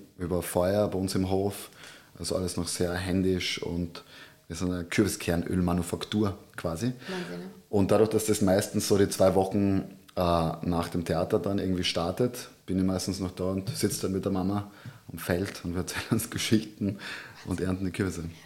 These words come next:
Speaker 2: Du, und wie lange dauert's von der, vom Anfang bis zum Ende der Produktion? Wie lange kann man sich das vorstellen? Weil ich glaub, nicht jeder weiß, wie Kürbiskernöl eben hergestellt wird.
Speaker 1: Ja.
Speaker 2: Wie ist da der, also wie lange dauert's circa, dass, bis das,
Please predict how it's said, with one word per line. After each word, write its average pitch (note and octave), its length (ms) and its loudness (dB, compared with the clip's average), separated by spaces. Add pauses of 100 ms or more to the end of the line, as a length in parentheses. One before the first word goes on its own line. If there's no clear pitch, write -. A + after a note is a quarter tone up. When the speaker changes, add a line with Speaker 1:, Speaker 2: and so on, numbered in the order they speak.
Speaker 2:
Du, G#3 80 -2
und F#3+ 100 -2
wie G#3+ 60 0
lange G#3+ 300 0
dauert's E3 400 4
von F#3+ 260 -4
der, F#3+ 260 2
vom F#3+ 180 -8
Anfang F3+ 420 -4
bis G3+ 200 -6
zum - 160 -6
Ende D#3+ 260 -4
der G3+ 100 -4
Produktion? G3 600 -6
Wie G3+ 60 -4
lange F#3 160 -4
kann F#3+ 120 -4
man F#3+ 100 -4
sich G3 140 -8
das - 140 -8
vorstellen? G3+ 540 -4
Weil F#3 100 0
ich F3+ 80 -8
glaub, F#3+ 160 4
nicht G3 220 -2
jeder F#3 280 4
weiß, E3+ 300 4
wie F3+ 80 -8
Kürbiskernöl F3+ 720 -4
eben F3 380 -6
hergestellt - 680 -4
wird. G2 100 6
Speaker 1:
Ja. F2+ 240 4 (440)
Speaker 2:
Wie F#3+ 120 -8
ist F#3+ 180 -8
da F#3 60 0
der, F#3 360 -6
also F3 180 -6
wie G3+ 60 -2
lange F#3+ 160 0
dauert's F3 400 0
circa, G#3 300 0
dass, F#3+ 260 -4
bis G3+ 180 -4
das, G3 320 -4